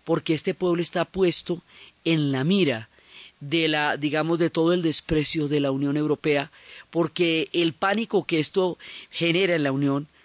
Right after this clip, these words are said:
se lo atribuyen a Grecia. Pero, o sea, eso lo puede ver usted así, y así es que está pasando, o sea, eso no es que no esté pasando así,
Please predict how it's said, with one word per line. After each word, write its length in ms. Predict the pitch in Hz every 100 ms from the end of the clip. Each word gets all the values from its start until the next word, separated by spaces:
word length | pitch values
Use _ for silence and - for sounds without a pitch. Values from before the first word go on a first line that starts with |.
| - - -
se 220 | - 196
lo 280 | 175 170 165
atribuyen 500 | 156 151 151 160 156
a 60 |
Grecia. 480 | 147 180 - - - _ _ _ _ _ _ - - - - _ -
Pero, 280 | 240 240
o 80 | 247
sea, 120 | 208 -
eso 260 | 214 254
lo 100 | 269
puede 240 | - 226 233
ver 160 | 240
usted 280 | 233 220 233
así, 400 | 220 - 226 202 _ _ _ -
y 120 | 175
así 260 | 170 202 233
es 100 | -
que 100 | 233
está 200 | - 226
pasando, 560 | - 214 269 226 147
o 20 | 127
sea, 160 | 151
eso 180 | 151 190
no 120 | 196
es 100 | 185
que 140 | - 202
no 100 | 196
esté 240 | - 202
pasando 540 | - 190 190 180 165
así, 340 | 165 - 226